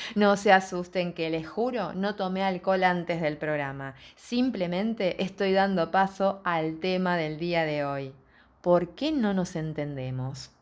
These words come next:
Les cuento que hice una consulta al respecto en mi Instagram y salieron unas cuantas palabritas,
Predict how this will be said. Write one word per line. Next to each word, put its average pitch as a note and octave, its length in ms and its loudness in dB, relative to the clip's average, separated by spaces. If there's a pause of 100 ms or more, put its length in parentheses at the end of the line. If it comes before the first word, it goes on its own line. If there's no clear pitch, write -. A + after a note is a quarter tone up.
(600)
Les G3+ 220 -2
cuento G#3 600 2
que F#3+ 120 0
hice A3+ 200 -2
una G3 180 0
consulta G3 480 0
al F#3 80 2
respecto G3 400 -4
en F#3+ 120 0
mi F3+ 200 0
Instagram F3 600 -2
y G#3+ 120 -2
salieron A#3 420 -2
unas G#3 300 0
cuantas A#3 760 2
palabritas, C#3 880 -4